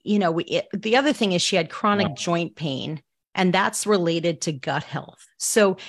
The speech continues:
Speaker 1: you have to know these things. Like, nobody comes to you with just one thing. She had high cholesterol, she had high blood pressure, she had chronic joint pain.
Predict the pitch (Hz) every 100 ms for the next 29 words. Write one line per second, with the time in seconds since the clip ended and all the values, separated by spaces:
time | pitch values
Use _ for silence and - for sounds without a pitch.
0 | - 220 233 330 - 269 190 202 214 220
1 | 202 185 180 175 196 208 262 247 - 226
2 | 233 - 196 170 180 - 165 180 180 226
3 | 175 - 196 185 170 160 - 160 180 269
4 | - 269 254 247 - 156 147 160 143 135
5 | 208 247 226 - 233 226 214 - 151 -
6 | 160 147 139 - 220 220 220 220 208